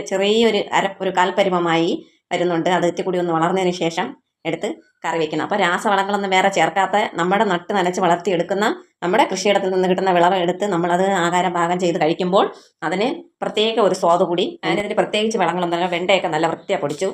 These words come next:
കുറച്ച് ഒരു, ഒരു അഞ്ചാറ് തൈയൊക്കെ എനിക്കത് പോയി, മഴയത്തൊക്കെ ഒടിഞ്ഞൊക്കെ പോയി. അതിനെ ഞാൻ ബാക്കിയുള്ളതിനെയൊക്കെ സൂക്ഷിച്ച് നിർത്തി. അങ്ങനെ ഞാനിപ്പോൾ അതിന് വളമായിട്ട് ഇപ്പം ഞാൻ മഴ നട്ടപ്പോഴേ ചാണകപ്പൊടി അതുമെല്ലാം, ഏ, എല്ലുപൊടിയും, ആ, വേപ്പിൻ പിണ്ണാക്കും എല്ലാം കൂടെയൊക്കെ മിക്സ് ചെയ്താണ്, മണ്ണിൽ മിക്സ് ചെയ്താണ്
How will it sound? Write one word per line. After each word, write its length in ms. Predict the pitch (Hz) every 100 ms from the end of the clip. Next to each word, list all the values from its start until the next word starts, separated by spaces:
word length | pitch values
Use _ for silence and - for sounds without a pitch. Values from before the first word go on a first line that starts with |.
| -
കുറച്ച് 340 | 160 - 285 277 -
ഒരു, 120 | - 180 170 170 170
ഒരു 80 | 165 156
അഞ്ചാറ് 280 | 185 170 170
തൈയൊക്കെ 300 | 190 196 180
എനിക്കത് 260 | 170 156 160
പോയി, 160 | 165 139 165
മഴയത്തൊക്കെ 440 | 165 175 170 180 - - _ _
ഒടിഞ്ഞൊക്കെ 420 | 175 185 190 - 147
പോയി. 260 | 151 147 160 -
അതിനെ 180 | 165 170
ഞാൻ 180 | 156 156 - 151
ബാക്കിയുള്ളതിനെയൊക്കെ 680 | 143 - 170 156 156 156 214 - _ _ _
സൂക്ഷിച്ച് 240 | 160 160 165
നിർത്തി. 240 | 151 196 240 - _ _
അങ്ങനെ 160 | 180 180
ഞാനിപ്പോൾ 340 | 175 202 202 202
അതിന് 140 | 196 170
വളമായിട്ട് 360 | 175 202 202
ഇപ്പം 140 | - 214
ഞാൻ 100 | 185 170
മഴ 100 | 180 214 170
നട്ടപ്പോഴേ 440 | 151 233 247 247 311 - -
ചാണകപ്പൊടി 380 | 190 196 202 208 -
അതുമെല്ലാം, 400 | 196 190 196 202 - 180
ഏ, 40 | 175 170
എല്ലുപൊടിയും, 380 | 180 190 190 269 - - _ _ -
ആ, 140 | 165 165
വേപ്പിൻ 200 | 190 202
പിണ്ണാക്കും 260 | 196 185 170
എല്ലാം 140 | 190
കൂടെയൊക്കെ 220 | 185 180 175
മിക്സ് 160 | 175 202
ചെയ്താണ്, 220 | 180 180
മണ്ണിൽ 220 | 170 175 170
മിക്സ് 160 | 160 180
ചെയ്താണ് 220 | 160